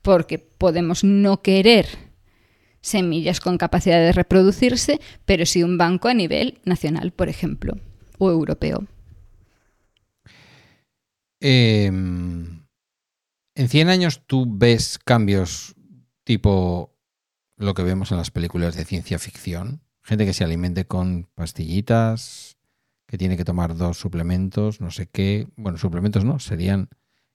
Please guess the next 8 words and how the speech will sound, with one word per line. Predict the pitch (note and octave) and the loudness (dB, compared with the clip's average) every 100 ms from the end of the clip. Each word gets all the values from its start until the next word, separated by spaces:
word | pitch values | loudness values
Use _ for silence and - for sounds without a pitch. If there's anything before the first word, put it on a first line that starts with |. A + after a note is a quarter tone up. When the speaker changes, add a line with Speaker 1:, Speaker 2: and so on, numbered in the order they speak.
| _ | _
Speaker 2:
el | A2 G#2 | 0 2
alimento. | G2 G2+ B2+ A#2+ F#2 - | 2 2 2 0 -4 -4
Lo | A2+ A2 G#2+ | 4 6 8
de | A2 | 8
los | A2 - | 6 4
astronautas, | G#2+ - B2+ B2 F#2+ - - - - | 0 2 4 4 2 -6 -14 -18 -6
quiero | A2 F2 | -2 -2
decir. | D2+ - - | -4 -10 -20